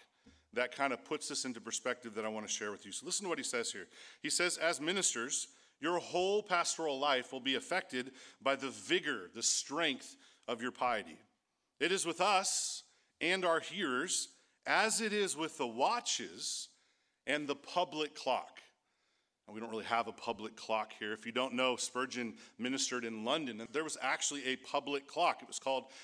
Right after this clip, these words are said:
the Shepherd Master Clock. Very precise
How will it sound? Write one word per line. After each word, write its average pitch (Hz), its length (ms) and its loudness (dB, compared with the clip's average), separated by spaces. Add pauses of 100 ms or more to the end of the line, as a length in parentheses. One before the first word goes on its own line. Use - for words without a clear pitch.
(100)
the 127 80 -4
Shepherd 151 640 2
Master 131 520 2
Clock. 135 400 0 (100)
Very 165 220 4
precise 127 640 -4